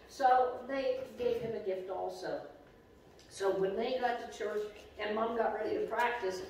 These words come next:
Sammy ran up to the Christmas tree and he started going through all the packages, looking for one that had his name on it. And he went through, finally, the biggest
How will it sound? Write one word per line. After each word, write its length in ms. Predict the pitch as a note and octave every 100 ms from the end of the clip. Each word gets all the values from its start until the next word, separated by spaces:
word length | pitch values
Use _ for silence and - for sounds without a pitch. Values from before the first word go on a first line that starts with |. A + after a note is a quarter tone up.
| - - -
Sammy 500 | - D4 C#4+ C4 B3+
ran 180 | B3 A#3+
up 180 | A#3 A#3
to 120 | G#3+
the 60 | G#3+
Christmas 400 | A3+ A3 G3+ -
tree 320 | G#3 G#3 G#3
and 100 | A3
he 180 | A3 -
started 340 | A#3+ A#3+ G3+
going 240 | A3+ A#3
through 280 | A3 G#3 G#3 -
all 320 | G#3+ A3 A3
the 80 | -
packages, 560 | G3+ G3 G3 F#3+ F#3 E3+ - - - - - - - - - - - A3+
looking 460 | C#4+ C#4 A#3+ A3 A3 - - -
for 180 | A3+ G#3+ G#3
one 340 | A3+ A3+ A3+
that 160 | G3+ G3+
had 140 | F#3+
his 240 | G3 F#3+ G3
name 360 | G3 F#3 F#3
on 40 | C#4
it. 800 | - - - - - - - A3
And 80 |
he 40 | A#3+
went 200 | A3+ A3+
through, 360 | - A#3+ A3+ A3+ - - - - -
finally, 640 | C4 C#4+ D#4 C4+ A3 - - - - - - - - - - E4 - - - F#3+
the 60 |
biggest 520 | F3+ A3 A#3+ C#4 -